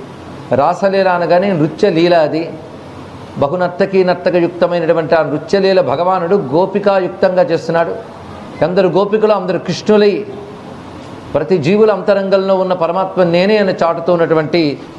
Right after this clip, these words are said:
దివ్యమైన రాసలీల వైభవాన్ని చెప్పుకున్నాము. ఇటువంటి రాసలీల గురించి తెలియజేస్తూ, విష్ణు పురాణం మొదలైనవి కూడా భగవానుడు అనేక రూపములతో ఉంటాడనే సత్యాన్ని రుజువు చేస్తున్న లీల అని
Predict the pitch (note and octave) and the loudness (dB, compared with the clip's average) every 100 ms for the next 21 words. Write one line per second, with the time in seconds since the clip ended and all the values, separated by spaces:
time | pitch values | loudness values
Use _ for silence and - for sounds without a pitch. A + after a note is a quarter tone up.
0 | B2+ E3+ F#3 G3 F3+ D#3 E3 F3+ F3+ E3+ | -2 0 0 0 0 0 0 0 0 2
1 | D#3+ D3 C#3 D#3+ D3+ C3 C#3 E3 F3 G3 | 2 2 0 0 -2 -2 -2 -2 -2 -6
2 | - - - - - F#3+ G#3 G3+ E3+ D#3 | -14 -18 -18 -6 0 2 2 2 0 0
3 | - - - B2 C#3 F#3+ G#3 A3 A3 G#3+ | -6 -14 -6 0 0 0 0 2 4 4
4 | F#3+ G3 F#3+ D#3+ - - - D#3+ F#3 F#3+ | 2 2 0 0 -2 -10 -2 2 4 4
5 | F#3+ - F#3+ C3+ - - - - - - | 2 0 0 0 -2 -12 -18 -18 -18 -18
6 | - - C#3 D3 - B3 A3+ G#3+ G#3 F#3 | -18 -6 -2 0 0 2 2 2 0 0
7 | F#3 F#3 F3+ F3 G3 F#3 D#3 - - - | 0 2 0 2 2 2 2 -4 -12 -18
8 | - - - D#3 G3 A3+ G#3+ F#3 D3+ F#3+ | -18 -6 -2 0 2 0 2 2 2 0
9 | - - - - - A#2+ D3+ A#3 C4 B3 | -8 -14 -14 -16 -8 -4 2 4 4 2
10 | A#3 A#3+ A#3 A3+ A3 A#3 G3+ G3 G#3+ G#3 | 2 2 2 2 2 2 2 2 2 2
11 | G3+ F#3+ F#3+ F3+ - B3 B3 A3 F#3+ A3 | 2 -2 -2 -4 0 0 2 0 2 2
12 | A3 G3+ G3+ G3 F3+ E3+ F#3 F3 E3+ D#3+ | 2 0 2 2 4 4 4 4 2 0
13 | F3 F#3 D#3 | 0 -2 -4